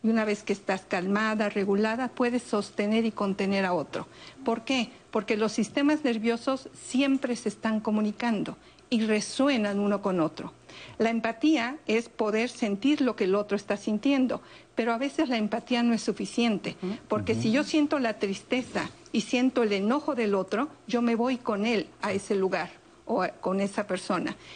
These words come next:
Speaker 1: Entonces yo lo que trabajo es la compasión, la empatía en movimiento.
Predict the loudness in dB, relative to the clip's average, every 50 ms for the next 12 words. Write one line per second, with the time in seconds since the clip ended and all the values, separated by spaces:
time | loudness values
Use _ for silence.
0 | -12 -4 0 0 2 2 2 0 0 0 0 2 2 2 2 2 0 0 0 0
1 | 0 0 -2 -2 -2 -2 -2 0 0 -2 -2 -2 -4 -4 -4 -2 -4 -4 -6 -4
2 | -2 -2 -2 -2 -2 -4 -8 -12 -10 -2 0 0 0 2 0 -2 -2 -2 -4 -4
3 | -2 0 2 2 2 2 2 2 2 2 2 2 2 2 2 0 0 -2 -2 -4
4 | -6 -8